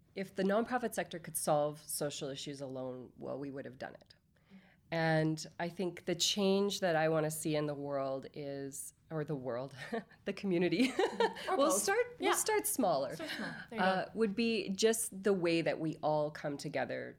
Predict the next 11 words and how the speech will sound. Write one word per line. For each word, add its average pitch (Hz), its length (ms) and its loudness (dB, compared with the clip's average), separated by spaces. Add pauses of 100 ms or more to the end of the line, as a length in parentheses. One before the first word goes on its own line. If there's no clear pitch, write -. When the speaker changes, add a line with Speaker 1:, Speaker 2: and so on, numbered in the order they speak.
Speaker 1:
to 180 140 -6
work 131 380 -6
on 127 200 -6
that, 87 360 -10 (200)
on 127 360 -14
complex - 540 -12
social 123 260 -12
problems. 120 340 -10
I 123 60 -8
think 156 340 -8
that 139 220 -6